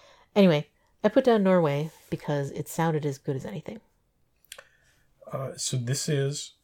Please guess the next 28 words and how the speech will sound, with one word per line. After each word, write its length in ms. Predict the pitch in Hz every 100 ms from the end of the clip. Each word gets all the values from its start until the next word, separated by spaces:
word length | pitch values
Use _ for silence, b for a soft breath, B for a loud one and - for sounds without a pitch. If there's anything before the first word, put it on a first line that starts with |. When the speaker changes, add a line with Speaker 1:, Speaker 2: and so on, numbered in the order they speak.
| _
Speaker 2:
<laughs> 300 | - 147 135
Oddly 280 | 120 123 131
enough, 240 | 123 120 127
also 260 | 120 135
a 40 | 117
board 260 | 113 160
game 180 | - 95
question. 460 | - 104 - 135 156 - -
Speaker 1:
Oh. 360 | 269 320 151 160
Speaker 2:
Uh, 260 | 113 113 -
in 300 | 135 131 123
that 320 | 117 113 -
Kiel 480 | - 233 220 151 151
is 240 | 143 131 123
one 160 | 139
of 240 | 131 120 120
the 280 | 123 120 117
home 360 | - 143 143
provinces 800 | 135 - 131 123 123 - 120 113 -
of 320 | 117 110 110
Germany 720 | - 123 135 117 110 107 - _ _ _ _ _
in 380 | - 113 110 107
the 320 | 107 107 104 98
board 300 | 117 117 117
game 220 | 120 110
Diplomacy. 800 | 92 - - 135 123 - - - _ -
Speaker 1:
Oh, 340 | 285 440 165 151 -
okay. 220 | - 269